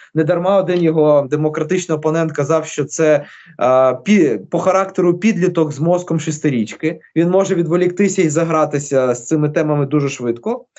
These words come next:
але нам не треба думати, що це тому, що він там російський агент чи повністю на стороні Путіна. Він же розуміє, що йому треба переговори.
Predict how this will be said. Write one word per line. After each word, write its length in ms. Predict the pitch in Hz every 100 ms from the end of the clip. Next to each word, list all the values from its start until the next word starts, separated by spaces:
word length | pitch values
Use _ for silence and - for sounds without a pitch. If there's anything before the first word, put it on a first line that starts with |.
| - -
але 340 | - 160 175 202
нам 200 | 185 185
не 100 | 175
треба 260 | 185 170
думати, 380 | 160 202 185 165
що 120 | 151
це 140 | 147 156
тому, 240 | 156 170
що 140 | 165
він 140 | 147 143
там 180 | 131 127
російський 480 | 131 160 147 -
агент 340 | 127 143 151 151
чи 140 | -
повністю 420 | - 135 131 127
на 60 | 120
стороні 360 | 120 123 113 107
Путіна. 380 | 98 87 82 - - -
Він 140 | 151 165
же 120 | 156
розуміє, 460 | 151 147 151 180 175
що 140 | 139
йому 180 | 131 156
треба 260 | 147 135
переговори. 680 | 139 127 123 120 104 87 85